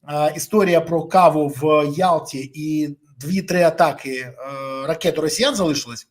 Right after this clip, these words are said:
нікуди з гурмо не ділося. Вони коментують все, що треба і не треба, і от те, що не треба, коментують все одне. Так от запитання.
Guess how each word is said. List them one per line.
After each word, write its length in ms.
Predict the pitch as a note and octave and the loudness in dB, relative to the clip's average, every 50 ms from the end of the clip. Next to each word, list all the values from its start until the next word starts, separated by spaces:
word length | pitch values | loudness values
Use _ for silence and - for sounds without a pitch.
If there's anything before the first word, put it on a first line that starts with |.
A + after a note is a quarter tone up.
| _ - | _ -8
нікуди 560 | F#3+ F#3+ F#3+ F#3 - - A3 A3+ F#3 G#3+ G3 | -4 -4 -4 -4 -2 0 0 0 0 0 -2
з 60 | D3+ | -2
гурмо 360 | C#3+ D3+ D3+ D3+ D#3 E3+ F3 | -2 -2 -2 -2 -2 -2 -2
не 140 | E3+ D#3+ D3+ | -2 -4 -6
ділося. 460 | C3+ A#2 A#2+ A2 G2 F#2 - - - _ _ - - - _ _ | -8 -10 -14 -16 -18 -20 -20 -20 -20 _ _ -20 -20 -20 _ _
Вони 260 | B2+ D#3 F#3+ A3 A3+ | -4 -2 0 0 0
коментують 640 | A3 A3 F#3+ F3+ F3+ F#3 F3+ - - G3 F#3 F3 E3+ | 0 -2 -4 -4 -2 -4 -6 -4 -4 -2 -2 -2 -4
все, 240 | E3+ - - F#3+ F3+ | -4 -6 -4 -4 -4
що 160 | E3 - F#3+ | -4 -4 -6
треба 380 | - - G3+ A#3+ A3 - F#3+ F#3 | -6 -4 -2 -2 -2 -2 -2 -4
і 40 | F3+ | -4
не 120 | F#3+ G3 | -4 -6
треба, 340 | G3 C4 C#4+ C#4 G#3+ F#3+ E3+ | -4 -2 -2 -2 -2 -2 -4
і 80 | E3 | -4
от 200 | F3 F3+ E3+ - | -4 -6 -6 -6
те, 100 | - G#3 | -4 -4
що 180 | G3 - - F#3+ | -2 -2 -2 -4
не 80 | F#3+ F3+ | -4 -4
треба, 280 | - G#3 A#3+ G3+ F#3 | -2 -2 -2 -2 -2
коментують 460 | - - D#3+ E3 E3 E3 F#3 F3+ D#3+ | -4 -4 -4 -4 -4 -4 -4 -6 -6
все 140 | - - D#3 | -6 -8 -10
одне. 200 | D3 C#3+ B2 - - - - - - _ | -10 -12 -12 -16 -18 -18 -18 -18 -16 _
Так 120 | - - A#3 | -10 -6 -6
от 100 | B3 F#3 | -4 -2
запитання. 680 | F#3 A#3+ A#3+ B3+ - - G#3 E3+ - A#2 G#2+ G#2 | -2 -4 -4 -4 -2 0 0 0 0 -2 -8 -14